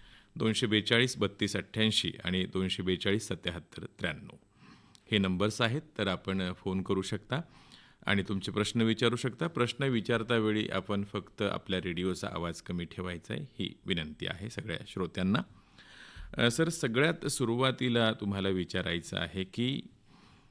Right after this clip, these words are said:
अ, ऋतू बदल होतो आहे, म्हणजे पावसाळ्यातून आता हिवाळ्याकडे आपण जातो आहोत, हिवाळ्याकडून नंतर उन्हाळ्यात जाणार आहोत, उन्हाळ्यातून पुन्हा पावसाळ्यात. तर आता पावसाळ्यातून हिवाळ्याकडे जात असताना, हा ऋतू बदल होत असताना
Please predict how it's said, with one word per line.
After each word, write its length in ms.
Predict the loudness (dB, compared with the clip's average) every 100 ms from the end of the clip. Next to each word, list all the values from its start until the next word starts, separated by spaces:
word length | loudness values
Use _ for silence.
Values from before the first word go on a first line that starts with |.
| -20 _ _ _ _ -8
अ, 100 | -4 -2
ऋतू 360 | 0 0 2 4
बदल 360 | 6 6 6
होतो 300 | 4 2 4
आहे, 320 | 4 4 -2 -8 -4
म्हणजे 480 | 0 4 4 2 -4 -16 _ 0
पावसाळ्यातून 640 | 2 2 2 2 4 0
आता 140 | 0 -2
हिवाळ्याकडे 640 | 0 2 2 2 2 0
आपण 280 | 0 0 -2
जातो 320 | -2 -4 -4
आहोत, 240 | -6 -6 -8
हिवाळ्याकडून 580 | -4 -2 0 -2 -2 -2
नंतर 320 | -2 -4 -4
उन्हाळ्यात 400 | -4 -4 -2 -2
जाणार 320 | -2 -4 -2
आहोत, 200 | -4 -6 -6
उन्हाळ्यातून 440 | -6 -4 -4 -2 -2
पुन्हा 240 | 0 0
पावसाळ्यात. 480 | 0 -4 -6 -10 -12 -16 -20 -20 -20 -16 0
तर 180 | 0 0 -4 -14 _ _ -8
आता 460 | -8 -2 0 2
पावसाळ्यातून 760 | 2 4 4 4 2 0 2 2
हिवाळ्याकडे 600 | 2 4 2 2 0 0
जात 280 | 2 0 2
असताना, 400 | -2 -2 -2 0
हा 140 | 2
ऋतू 380 | 4 2 2 2
बदल 320 | 4 4 4
होत 300 | 4 2 4
असताना 600 | 4 2 -4 -4 -2 -4